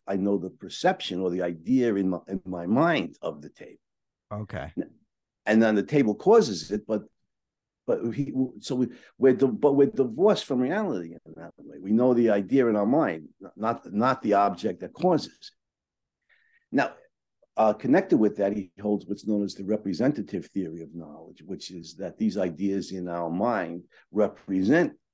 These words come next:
Speaker 1: the objects. That is, they're good likenesses of them, the way, you know, um,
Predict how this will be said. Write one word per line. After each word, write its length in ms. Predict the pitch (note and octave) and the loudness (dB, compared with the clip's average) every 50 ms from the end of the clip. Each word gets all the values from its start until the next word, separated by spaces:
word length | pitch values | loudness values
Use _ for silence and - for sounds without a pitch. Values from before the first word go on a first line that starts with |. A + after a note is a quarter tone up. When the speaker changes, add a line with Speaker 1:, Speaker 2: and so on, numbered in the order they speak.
| _ _ _ _ _ | _ _ _ _ _
Speaker 1:
the 100 | - F#2 | -10 -10
objects. 480 | F2 D2 C#2+ D2+ - - - - - - | -8 -10 -10 -14 -20 -20 -20 -20 -10 -4
That 160 | F#2+ F#2+ F#2+ | -2 0 0
is, 140 | F#2+ F2+ - | 0 -2 -2
they're 140 | - G#2 E2+ | -4 -4 -4
good 340 | E2 G2 G#2 G2 G#2 - F#2+ | -4 -4 -4 -2 -2 0 2
likenesses 720 | A2+ C3 - - - - - - - - - - - - | 4 2 2 2 -4 -16 -16 -14 -14 -14 -14 -16 -20 -20
of 100 | - - C#2+ | -20 -20 _
them, 100 | - - _ D#2 | -20 -20 _ -20
the 100 | D#2 D#2+ | -20 -18
way, 240 | D#2 E2+ E2 D#2+ D#2 | -16 -16 -16 -16 -18
you 120 | D#2+ D#2+ | -18 -20
know, 1080 | - - - - _ _ _ _ _ _ _ _ _ _ _ _ _ _ _ _ - E2 | -20 -20 -20 -20 _ _ _ _ _ _ _ _ _ _ _ _ _ _ _ _ -20 -18
um, 360 | D#2+ - D2+ D2+ D2 C#2 | -18 -18 -18 -18 -20 -20